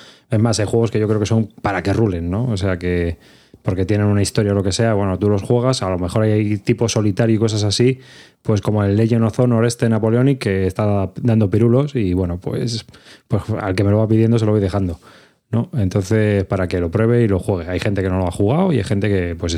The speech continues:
lo tiene en casa y lo, lo quiere probar. Por eso te digo, o sea que, eh, yo no tengo ningún problema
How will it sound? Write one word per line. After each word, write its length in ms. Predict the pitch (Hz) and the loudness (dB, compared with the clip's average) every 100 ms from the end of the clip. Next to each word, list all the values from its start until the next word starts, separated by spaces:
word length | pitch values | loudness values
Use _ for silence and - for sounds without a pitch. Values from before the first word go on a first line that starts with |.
| 82 | -2
lo 100 | 87 | -2
tiene 160 | 92 | -2
en 60 | 90 | -2
casa 180 | 95 127 | -2 -2
y 40 | |
lo, 300 | 98 82 80 | -4 -2 -2
lo 120 | 90 | -2
quiere 160 | 90 98 | 0 0
probar. 260 | 85 85 - - - - - - | -2 -4 -6 -12 -20 -20 -20 -4
Por 160 | 131 | 0
eso 140 | 131 127 | 2 0
te 100 | 98 | 0
digo, 220 | 90 90 | -2 -4
o 40 | |
sea 160 | 101 107 | -2 0
que, 380 | 98 98 95 - - | 2 0 0 -4 -6
eh, 140 | 127 | -2
yo 100 | 113 | 0
no 80 | 120 | 0
tengo 140 | 110 98 | 2 0
ningún 180 | 92 | 0
problema 400 | 85 87 90 85 | 0 -2 -2 -4